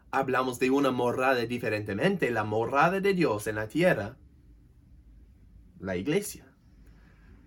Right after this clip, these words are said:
Last week we talked a little bit about how God is our home, our dwelling place, our eternal dwelling place. Today, we're gonna talk about a different dwelling place,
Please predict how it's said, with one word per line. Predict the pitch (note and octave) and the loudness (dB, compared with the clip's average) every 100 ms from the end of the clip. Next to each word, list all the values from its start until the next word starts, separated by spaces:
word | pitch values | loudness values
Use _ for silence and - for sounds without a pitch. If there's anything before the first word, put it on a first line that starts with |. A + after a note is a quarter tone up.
| - | -10
Last | B2+ B2 C#3+ | -6 -4 2
week | C#3+ C#3 | 2 4
we | B2+ A2 A#2+ - - - | 0 0 -4 -14 -20 -14
talked | D#3 D#3 | -12 -4
a | C#3 | 0
little | E3+ F#3 | 2 2
bit | D3 | 0
about | B2 A#2 A2 G#2+ - | 0 0 0 0 -4
how | A#2+ A2 G2+ - - - - - - | -2 0 -2 -6 -18 -20 -20 -18 -6
God | B2 D#3 | -4 0
is | D3+ A#2+ | 0 2
our | G#2+ | 0
home, | - D3 B2 G#2 | 0 0 0 -2
our | G#2 | -4
dwelling | A2+ G#2+ A#2 B2 A#2 G#2+ | -4 -2 -2 -2 -4 -6
place, | G#2 F#2+ F#2+ - - - _ _ _ _ _ _ _ _ _ _ - | -4 -4 -4 -8 -12 -18 _ _ _ _ _ _ _ _ _ _ -6
our | A2 | -4
eternal | G2+ - D3+ D3 | -4 -4 -4 -2
dwelling | A2+ G#2 G#2 F#2+ F2 | -2 -2 -2 -4 -6
place. | F2 F#2 - - _ _ _ _ _ _ _ _ _ | -12 -16 -20 -20 _ _ _ _ _ _ _ _ _
Today, | - C3+ E3 C#3 C3 | 0 2 4 4 2
we're | C3+ A#2+ | 0 -4
gonna | A2 | -6
talk | A2 B2 A2+ | -6 -8 -6
about | G#2 G2+ G2+ - - | -4 -2 -2 -4 -12
a | G#2+ | -6
different | F3 G3 G3 - A2 | -4 -2 -4 -6 -10
dwelling | A2+ G#2 G2+ G2 G2 | -6 -4 -2 -2 -6
place, | F#2 F#2 E2+ C#3+ - - | -6 -6 -6 -8 -10 -16